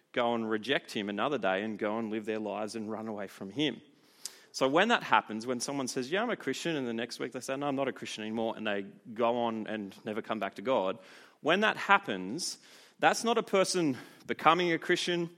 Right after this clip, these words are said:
and then becoming not a Christian, then maybe they go to another camp and they become a Christian again, but now they're not a Christian anymore. That's, it's not someone switching from being a Christian to not a Christian and backwards and forwards. What's actually going on is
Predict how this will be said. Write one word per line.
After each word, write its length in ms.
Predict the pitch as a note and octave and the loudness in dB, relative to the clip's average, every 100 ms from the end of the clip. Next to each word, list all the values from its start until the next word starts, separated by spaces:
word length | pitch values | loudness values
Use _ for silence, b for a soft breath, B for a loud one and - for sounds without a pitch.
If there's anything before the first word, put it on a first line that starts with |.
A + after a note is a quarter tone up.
| B B B B B B | B B B B B B
and 200 | G#2+ G#2+ | -4 2
then 240 | G#2+ G2+ | 2 2
becoming 480 | G2+ G2 B2 G#2+ G2+ | -4 -4 -2 -2 -2
not 180 | A2 D#3 | 2 2
a 40 | |
Christian, 560 | - E3+ D#3+ - E3 D3+ | 2 0 0 0 -2 -2
then 120 | G#2+ | -2
maybe 180 | G2+ G2+ | -2 -4
they 80 | G2 | -2
go 100 | G#2+ | -2
to 100 | G2+ | -4
another 280 | G2 A2+ A2 | -4 -4 -4
camp 340 | - D3 C#3+ | -4 -2 -2
and 80 | A2 | -4
they 60 | |
become 260 | G2 G2 G#2 | -6 -6 -10
a 40 | |
Christian 300 | F2+ C#3+ - | -8 -8 -6
again, 260 | A2+ D3 D3+ | -4 -2 -4
but 120 | B2+ | -6
now 140 | A2+ G#2 | -8 -6
they're 80 | |
not 160 | G2+ B2+ | -6 -6
a 40 | |
Christian 320 | - D#3 - C3+ | -6 -6 -4 -2
anymore. 280 | C3 C#3 C#3 B B | 2 2 0 B B
That's, 220 | D#3+ - | 0 2
it's 160 | - D#3 | -2 0
not 140 | A#3+ | 0
someone 280 | - A#3 A3 | 0 0 2
switching 440 | F3+ - G3 - D#3 | 0 0 -2 -2 -2
from 140 | D3+ | -2
being 120 | C3 | -2
a 20 | |
Christian 460 | G2 F3+ F3+ - F3 | -2 0 0 0 -2
to 80 | C#3 | -2
not 140 | C3+ | -2
a 40 | C3+ | 0
Christian 300 | - C#3+ B2+ | 0 -2 -2
and 80 | G#2 | 2
backwards 360 | C#3 - C3+ | 2 2 -2
and 120 | A#2 | -2
forwards. 840 | - - F#3+ E3 G#2+ G2 A#2+ G3+ - _ B B B B | -4 -2 2 4 2 0 -4 -6 -8 _ B B B B
What's 200 | - E3+ | 2 4
actually 320 | F#3+ - G#3 F#3+ | 4 2 0 2
going 280 | E3 C3+ | 2 2
on 180 | C3 D#3 | 2 2
is 380 | G2+ F2 - - | 0 -4 -6 -8